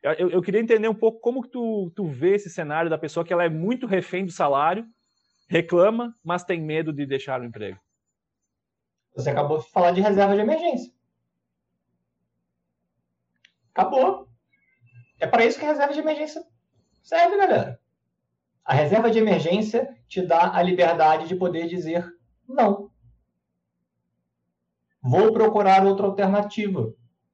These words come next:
Speaker 2: Quem que vence, se é que, na verdade, essa é uma palavra ruim, né? Não tem que vencer, não é uma batalha, negociação. Mas quem tem mais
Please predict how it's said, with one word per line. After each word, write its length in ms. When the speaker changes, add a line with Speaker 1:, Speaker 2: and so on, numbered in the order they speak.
Speaker 2:
Quem 180
que 140
vence, 720
se 180
é 100
que, 400
na 140
verdade, 280
essa 200
é 0
uma 120
palavra 300
ruim, 320
né? 140
Não 160
tem 100
que 80
vencer, 300
não 80
é 80
uma 60
batalha, 440
negociação. 680
Mas 340
quem 180
tem 160
mais 680